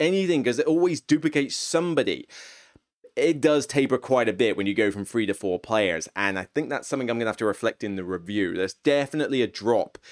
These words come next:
when it gets to the latter player count, but I enjoyed this at three players, and I think it's even better with two and solo. So, like I say, there is hope for this game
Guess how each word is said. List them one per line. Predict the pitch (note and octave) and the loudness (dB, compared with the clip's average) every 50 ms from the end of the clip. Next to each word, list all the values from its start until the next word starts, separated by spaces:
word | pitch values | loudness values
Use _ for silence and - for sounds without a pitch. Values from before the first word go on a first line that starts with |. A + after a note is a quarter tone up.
| - - - | -20 -12 -8
when | G#2+ G#2+ | -6 -4
it | G2+ - - | -4 -2 -4
gets | G#2+ - - | -4 -4 -4
to | - - G#2 | -8 -6 -4
the | G2+ F#2+ | -2 0
latter | F#2+ F#2+ - - - G2 F2+ | 0 0 -2 -2 -4 -6 -6
player | - - A2+ G#2+ G2 F#2 F2+ | -2 0 0 2 2 0 -2
count, | - - F2 C2+ A#1+ - - - - - - - - _ | -4 -6 -6 -6 -6 -8 -12 -16 -18 -18 -20 -20 -20 _
but | - A2+ A2 A2 - - _ _ | 0 2 2 2 0 -6 _ _
I | D#3+ F#3+ B3 | 0 2 2
enjoyed | D4+ D#4 A3+ D#3+ D3+ D#3 E3 E3+ - - | 2 2 2 2 2 2 2 2 0 0
this | D#3 D#3+ D3+ - | -2 -2 -2 -2
at | - A#2+ A#2+ - | -2 -2 -2 -2
three | - - A#2 A2 G#2+ G2+ | -4 -4 -4 -4 -4 -4
players, | - - G#3 B3 - - - C#2+ - | -4 -2 0 0 0 0 -2 -4 -6
and | G#2+ G2+ | -6 -4
I | G2 | -2
think | G2 A#2 A#2 | -2 -2 -2
it's | A2 G2+ G#2 | -2 -2 -2
even | A#2 G#2+ G2+ F#2+ F2+ | -2 -4 -4 -2 0
better | B2 C#3 D3 A#2+ G#2+ G2+ | 0 2 2 2 2 2
with | G#2 G2+ - | 0 0 -2
two | - - C3 A#2+ A2 | -2 -2 -2 0 0
and | G#2 G2+ | -2 -4
solo. | - - G3+ G#3+ C3 G2 E2+ F#2 | -2 0 2 2 2 0 -2 -4
So, | - - - D3+ D#3 D#3 D3+ - - - - - _ - | -4 -2 0 2 2 2 0 -2 -8 -20 -20 -14 _ -4
like | D4+ G4+ | 0 0
I | G4+ | 2
say, | D4+ C#4+ A3 G3+ F#3+ | 2 2 2 2 2
there | A#2+ D3 G3 A3 | 2 2 2 0
is | G#3+ - - - | 0 -4 -4 -2
hope | G3+ - - - - - _ | -2 -2 -2 -6 -14 -10 _
for | - A3 | -2 0
this | G#3+ G3 E3+ - - C3 | 0 0 0 -2 -6 -6
game | A#2+ C3+ C#3+ D3 C#3+ C#3+ | -2 0 2 2 2 0